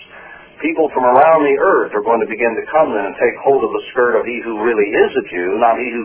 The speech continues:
claimed he was, like a Takajite, and wasn't, but really is from the heart and in the depths of the mind a true follower of truth and peace and righteousness in peace.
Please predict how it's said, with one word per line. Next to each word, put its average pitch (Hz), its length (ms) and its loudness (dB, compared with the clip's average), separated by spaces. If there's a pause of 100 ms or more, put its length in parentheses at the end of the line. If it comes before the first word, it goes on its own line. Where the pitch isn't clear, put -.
claimed 165 300 0
he 110 80 -6
was, 98 400 2
like 101 180 -4
a 107 80 -10
Takajite, 101 640 0 (800)
and 98 120 -4
wasn't, - 360 -2 (1800)
but 104 180 -2
really 117 400 -4
is 127 480 -2
from 101 180 -4
the 87 120 -2 (100)
heart 101 240 0
and 90 120 -12
in 87 80 -12
the 85 200 -12
depths - 280 -4
of 98 120 -10
the 90 80 -8
mind 101 560 -2 (560)
a - 40 -16 (120)
true 117 240 -4
follower 92 480 2
of 90 180 -10 (280)
truth 101 260 -8 (120)
and - 200 -14
peace - 340 -18 (1600)
and 92 120 -14
righteousness 92 640 -6
in 98 180 -10
peace. - 360 -18